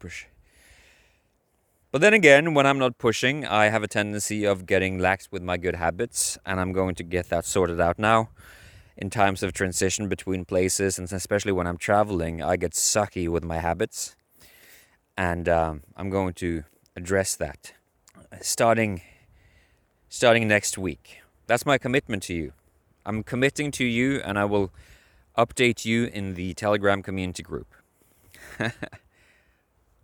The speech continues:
Accountability, brother. Accountability. Also, I am going to introduce at the end of this week, uh,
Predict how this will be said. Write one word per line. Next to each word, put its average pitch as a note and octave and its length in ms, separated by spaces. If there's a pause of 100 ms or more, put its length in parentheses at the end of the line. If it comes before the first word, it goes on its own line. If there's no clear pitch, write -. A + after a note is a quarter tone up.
(360)
Accountability, F2+ 800
brother. C2+ 300 (120)
Accountability. D#2+ 680 (380)
Also, D3+ 460 (600)
I A#2+ 140
am B2+ 400
going C#3 400
to - 180
introduce A2 840
at F#2+ 120
the G#2 120
end A2 140
of F2+ 100
this F#2 260
week, A2 500 (340)
uh, F#2+ 360